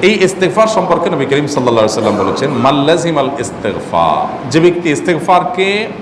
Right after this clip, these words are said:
আঁকড়ে ধরবে, আঁকড়ে ধরা মানে কি? এটা ছাড়বে না সে, পড়তেই থাকবে অনবরত। টয়লেটে যাওয়ার সময়টা, ঘুমের সময়টা, খাওয়ার সময়টা বাদে, অবসর নামাজের সময়টা বাদে, বাকি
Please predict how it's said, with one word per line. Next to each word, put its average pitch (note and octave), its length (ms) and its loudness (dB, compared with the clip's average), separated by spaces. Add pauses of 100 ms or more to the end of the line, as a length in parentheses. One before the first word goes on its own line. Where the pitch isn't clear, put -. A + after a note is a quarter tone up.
(120)
আঁকড়ে F3 380 4
ধরবে, B2+ 320 0
আঁকড়ে A#2+ 240 -2
ধরা E3+ 140 4
মানে F3+ 180 2
কি? E3 160 -4 (480)
এটা F3 180 0
ছাড়বে F3 340 4
না D#3 120 0
সে, - 140 -4 (160)
পড়তেই F#3 400 2
থাকবে D#3+ 340 2
অনবরত। A2+ 500 0 (420)
টয়লেটে E3+ 360 4
যাওয়ার F3 260 2
সময়টা, F3+ 440 0
ঘুমের D#3+ 300 2
সময়টা, E3+ 460 0
খাওয়ার D#3+ 260 2
সময়টা E3 420 -2
বাদে, E3 340 4 (460)
অবসর E3 380 2
নামাজের E3 260 2
সময়টা F3 240 2
বাদে, F3 200 6
বাকি F3 160 2